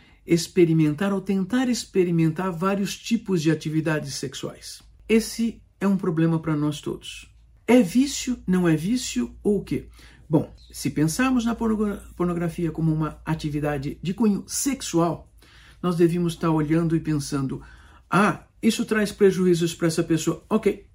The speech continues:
mas isso é um, é um vício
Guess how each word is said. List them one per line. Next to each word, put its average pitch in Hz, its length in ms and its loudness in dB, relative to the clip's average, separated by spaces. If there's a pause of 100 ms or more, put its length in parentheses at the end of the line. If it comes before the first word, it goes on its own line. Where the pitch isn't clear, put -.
(120)
mas 147 260 0
isso 165 260 0
é 147 40 2
um, 135 340 0 (560)
é 139 80 -2
um 120 200 -2
vício 269 600 -2